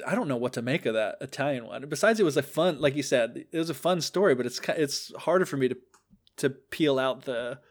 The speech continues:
you know, what they kind of felt about what people were doing. 'Cause, like, people aren't being punished for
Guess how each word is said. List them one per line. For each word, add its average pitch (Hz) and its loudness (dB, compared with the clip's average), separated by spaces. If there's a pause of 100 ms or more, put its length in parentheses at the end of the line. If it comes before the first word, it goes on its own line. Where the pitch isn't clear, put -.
you 147 -2
know, 135 2
what 143 0
they 143 6
kind 139 0
of 127 -4
felt 127 0
about 117 0
what 143 -2
people 127 -6
were 127 -2
doing. 120 -2
'Cause, 139 -6
like, 131 -2
people 175 -2
aren't 160 -4
being 175 -4
punished 160 -6
for 156 -4